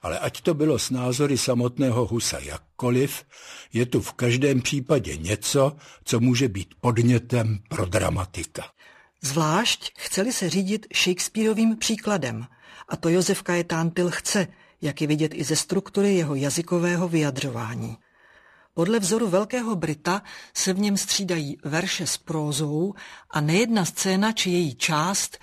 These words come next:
Speaker 2: končí v promluvě klíčové postavy rýmovaným dvojverším. Tak je to i v závěrečné scéně prvního jednání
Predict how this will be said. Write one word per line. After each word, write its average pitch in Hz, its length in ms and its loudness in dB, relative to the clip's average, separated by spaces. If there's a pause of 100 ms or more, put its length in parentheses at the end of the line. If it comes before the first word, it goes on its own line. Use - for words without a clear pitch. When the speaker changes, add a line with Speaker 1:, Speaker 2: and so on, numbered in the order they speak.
(200)
Speaker 2:
končí 226 500 0
v - 120 -6
promluvě 196 540 2
klíčové 180 520 -2
postavy 180 600 -2
rýmovaným 160 680 0
dvojverším. 123 800 -2 (1080)
Tak 165 200 0
je 233 100 4
to 247 240 2
i 160 60 4
v 135 60 -2
závěrečné 175 680 2
scéně 196 540 0
prvního 196 600 2
jednání 147 840 -2